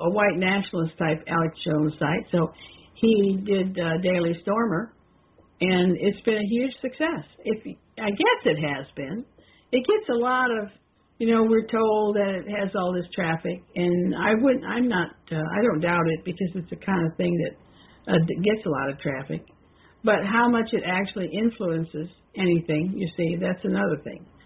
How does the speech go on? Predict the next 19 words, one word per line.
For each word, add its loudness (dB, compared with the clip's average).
That's 2
another 2
question. -8
And 4
he's 4
saying 2
that 2
he's -4
not, -2
he's -2
not 2
having 2
the 0
influence -2
that -4
he'd 4
like 0
to -4
have. -2